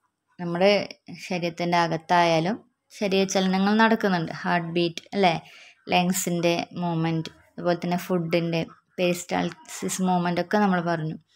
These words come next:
അപ്പം ഈ പറഞ്ഞ മൂവ്മെന്റ്സിലൊക്കെ നമ്മുടെ ഇഷ്ടപ്രകാരം ചലിപ്പിക്കാൻ സാധിക്കുന്നതുണ്ട്, അതുപോലെ തന്നെ നമ്മുടെ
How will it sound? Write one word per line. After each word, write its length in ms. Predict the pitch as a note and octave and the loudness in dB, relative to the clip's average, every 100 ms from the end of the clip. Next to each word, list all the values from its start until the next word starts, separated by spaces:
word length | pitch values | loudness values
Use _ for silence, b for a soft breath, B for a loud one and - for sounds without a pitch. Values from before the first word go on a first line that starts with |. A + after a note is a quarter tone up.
| _ C4 | _ 0
അപ്പം 160 | D4 C#4 C#4 | 2 4 6
ഈ 20 | D#4 D4 | 6 6
പറഞ്ഞ 280 | A#3 A#3 B3 A3 | 8 8 8 8
മൂവ്മെന്റ്സിലൊക്കെ 960 | F#3+ F#3+ G3 G#3 - G3+ F3+ - F#3+ B3+ b b b b - | 6 6 4 2 2 2 2 0 0 0 b b b b -6
നമ്മുടെ 360 | F#3+ F#3 G3 A3+ G3 | 0 4 6 6 6
ഇഷ്ടപ്രകാരം 840 | - - A#3 A3+ A3 G#3 G3+ G#3 C4 C4+ - | 2 2 2 4 8 8 8 8 4 2 -2
ചലിപ്പിക്കാൻ 540 | G3+ F#3 F#3 F#3 F#3 F#3+ | 0 0 -2 0 0 4
സാധിക്കുന്നതുണ്ട്, 840 | F#3+ F3+ F3 F3+ F3+ F3 F3 E3+ G#3+ | 4 4 0 -4 -2 0 0 0 2
അതുപോലെ 300 | G3+ F3 E3+ E3 | 2 2 2 2
തന്നെ 220 | E3 F#3 C#4 - _ _ _ _ _ _ _ _ - | 0 0 -2 -6 _ _ _ _ _ _ _ _ -4
നമ്മുടെ 440 | F#3+ F#3 F#3+ B3 | 0 2 6 6